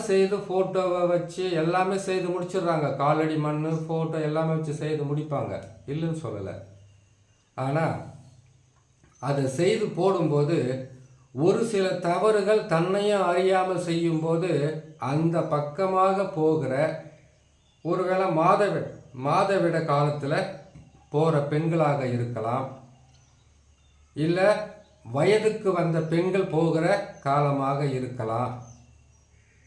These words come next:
ஆண் பெண் சேர்க்கை ஏற்பட்டு குளிக்காம வெளியில போகிற நேரமாக இருக்கலாம். இது பேரு அஷ்ட கர்மம், அஷ்டமா சித்து கிடையாது. ஒருவேளை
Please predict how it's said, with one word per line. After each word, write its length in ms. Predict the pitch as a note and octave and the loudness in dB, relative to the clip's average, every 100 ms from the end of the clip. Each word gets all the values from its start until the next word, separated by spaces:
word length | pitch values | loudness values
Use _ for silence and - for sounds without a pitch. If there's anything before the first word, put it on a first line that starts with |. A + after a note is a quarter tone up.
| _ _ _ _ _ _ - | _ _ _ _ _ _ -8
ஆண் 400 | C3 F3 A3 A3 | -2 2 2 0
பெண் 260 | G3+ G#3 G#3 D#3 | 0 0 0 -4
சேர்க்கை 560 | - F#3 G#3 - F#3+ F#3+ G3+ - - C3+ F#3 | -2 2 2 0 0 0 0 -4 -8 0 0
ஏற்பட்டு 480 | F3+ F3 F3 G#3 F3 D3+ D#3+ - | 0 0 0 2 2 2 0 -6
குளிக்காம 840 | - G3+ A3+ A3+ - G3+ G3+ G#3 G#3 | -6 -4 -2 -4 2 4 4 2 0
வெளியில 400 | F3 F3+ F#3+ F#3 F3 | 0 0 0 0 -2
போகிற 400 | D#3+ E3 D#3+ E3+ E3+ C#3 C#3+ - | -2 0 0 2 2 0 -2 -4
நேரமாக 600 | D3 F#3+ F#3+ F3 E3+ E3+ F3 D3+ | 2 4 4 4 2 2 0 0
இருக்கலாம். 460 | D3 - B2 G#2+ - - - - - _ _ _ _ _ _ _ _ E3 | 0 0 -2 -2 -6 -14 -20 -20 -20 _ _ _ _ _ _ _ _ -4
இது 180 | F#3+ F#3+ | -2 0
பேரு 280 | G#3+ A3 G#3+ | 2 4 4
அஷ்ட 380 | E3+ E3 - G#3 - - | 2 0 -2 -4 -4 -4
கர்மம், 500 | F3 G3 G#3 E3+ - - - - - - - _ - - C3 | 0 0 0 -2 -4 -12 -20 -20 -20 -20 -20 _ -20 -16 -8
அஷ்டமா 460 | C3+ - D#3 D3 D3+ D#3 | -6 -6 -4 -2 0 -2
சித்து 320 | - C#3+ - D#3+ C3 | -4 -6 -6 -6 -4
கிடையாது. 460 | A#2 A2+ G2 F#2+ - - - - _ _ _ _ _ _ - | -4 -4 -6 -8 -12 -20 -20 -20 _ _ _ _ _ _ -2
ஒருவேளை 640 | D3 F#3 F3+ F3 D#3+ F3 | 2 2 2 0 2 2